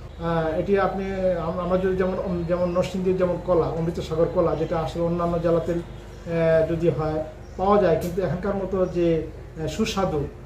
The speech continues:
বা এর যে ফ্লেভার, এটি কিন্তু হয় না। এখানে আসলে অনেকগুলো, আহ, শুধু মাটি যে লাল হয় শুধু এটা, মাটির যে অন্যান্য নিউট্রিয়েন্টের কথা বলি, এখানকার যে, আহ, ওয়েদারের যে, এটার যে ময়েশ্চার বলি, এটার যে অন্যান্য যে সম-, বৃষ্টিপাতের ধরন বলি, আহ, তারপর যেখানে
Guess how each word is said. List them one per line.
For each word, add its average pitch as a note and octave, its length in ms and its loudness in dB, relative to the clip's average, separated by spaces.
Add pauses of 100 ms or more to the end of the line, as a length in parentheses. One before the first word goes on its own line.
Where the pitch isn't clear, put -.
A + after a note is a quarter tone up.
(140)
বা D#3 140 -4
এর E3 340 0
যে F#3+ 80 2
ফ্লেভার, F#3 400 2
এটি F3+ 160 2
কিন্তু G3+ 200 -2
হয় D3 200 -2
না। C3+ 60 -2 (500)
এখানে A#3+ 220 0
আসলে B3 340 6 (300)
অনেকগুলো, G#3 440 4
আহ, F#3 120 4 (260)
শুধু G3+ 200 0
মাটি F3+ 520 2
যে F3+ 240 2
লাল F3 240 2
হয় F#3 140 -2
শুধু F#3 200 -2
এটা, D#3+ 140 0
মাটির D#3 360 -2
যে F#3+ 60 0
অন্যান্য F3+ 280 0
নিউট্রিয়েন্টের F#3 720 0
কথা D#3+ 120 2
বলি, D3+ 320 -2 (400)
এখানকার F3 420 0
যে, E3+ 260 2
আহ, D#3+ 480 -4
ওয়েদারের E3+ 560 4
যে, E3+ 120 6
এটার E3 220 4
যে D#3+ 60 0
ময়েশ্চার E3 460 4
বলি, D#3+ 460 0
এটার E3 300 2
যে E3 120 2
অন্যান্য D#3+ 480 0
যে D#3+ 100 -2
সম-, E3 220 -4
বৃষ্টিপাতের E3 560 -2
ধরন D#3 360 0
বলি, D#3+ 280 0
আহ, D3+ 760 -6
তারপর D#3+ 340 -2
যেখানে E3+ 320 2